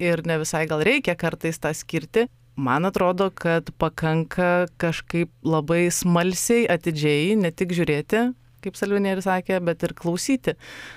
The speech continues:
ką tam filme tu matai ir girdi. Nes, e, pati muzika, ir aš kuo toliau, tuo labiau suprantu,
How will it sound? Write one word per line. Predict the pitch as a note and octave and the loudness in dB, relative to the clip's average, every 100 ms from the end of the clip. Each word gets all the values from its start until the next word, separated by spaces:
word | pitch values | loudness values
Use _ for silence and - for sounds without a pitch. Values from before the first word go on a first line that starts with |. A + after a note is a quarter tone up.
| - | -2
ką | E3 | -2
tam | E3 E3 | 0 -2
filme | E3+ E3 E3 | 0 2 0
tu | D#3 E3 | 0 0
matai | D#3+ E3 D#3+ | 0 2 0
ir | D#3+ | 2
girdi. | D#3+ D#3 D3 D3+ G3 - - - - - | 0 0 2 2 0 -6 -20 -20 -20 -6
Nes, | E3+ E3+ D#3+ D#3 D#3 - - E3 | 2 4 4 2 0 -2 -4 0
e, | E3 D#3+ D#3 D#3 D3+ - | 2 4 4 2 0 -2
pati | - E3+ F#3 | -4 0 2
muzika, | F3+ F#3 F3+ F3 F3+ E3 D#3+ D#3 D3+ D3 E3 - | 4 4 2 0 0 2 2 2 2 0 -6 -4
ir | E3 D#3+ D#3+ B2 | 0 2 2 2
aš | E3 | 0
kuo | - C3+ | 0 0
toliau, | E3+ F#3 | 2 2
tuo | G3+ F3+ | 4 2
labiau | E3 E3 F#3 | 2 2 0
suprantu, | F3+ E3 D#3+ F#3+ | 0 -2 0 -2